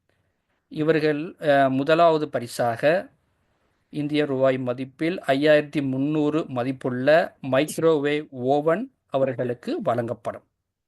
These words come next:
இன்ஷா அல்லாஹ். அடுத்ததாக, இரண்டாவது பரிசு. இரண்டாவது பரிசாக பெறக்கூடியவர்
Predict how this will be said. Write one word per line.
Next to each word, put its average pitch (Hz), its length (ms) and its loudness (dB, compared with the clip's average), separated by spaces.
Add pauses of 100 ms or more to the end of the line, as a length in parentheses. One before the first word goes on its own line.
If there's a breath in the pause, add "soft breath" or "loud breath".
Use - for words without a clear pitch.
(640)
இன்ஷா 127 320 -4
அல்லாஹ். 104 320 -6 (1040)
அடுத்ததாக, 151 960 2
இரண்டாவது 180 680 2
பரிசு. 113 440 -8 (880)
இரண்டாவது 180 680 2
பரிசாக 135 880 0 (760)
பெறக்கூடியவர் 135 800 -2